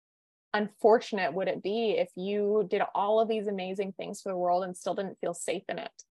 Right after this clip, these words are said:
That would, that, and, and a lot of people do that. <laughs> They give so much, but then aren't, um, or don't know that,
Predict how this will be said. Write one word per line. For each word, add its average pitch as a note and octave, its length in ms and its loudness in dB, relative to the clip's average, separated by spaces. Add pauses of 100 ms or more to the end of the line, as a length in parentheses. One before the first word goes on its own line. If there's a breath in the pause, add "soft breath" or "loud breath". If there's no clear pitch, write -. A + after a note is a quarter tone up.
(1120)
That G#3 100 -2
would, G#3 100 -6 (400)
that, G3 200 -4
and, A3 180 2
and G#3+ 140 6
a - 20 8
lot A3 180 10
of A3 60 2
people A3 180 4
do A#3 160 6
that. G#3+ 320 6
<laughs> - 60 -20 (340)
They A3+ 120 8
give G#3 340 4
so G3+ 320 4
much, G3+ 400 2
but F#3+ 100 -2
then F#3 200 0
aren't, F#3 500 0 (560)
um, F3 540 0 (200)
or G3+ 140 6
don't F#3+ 240 0
know F#3+ 600 2
that, F#3 440 0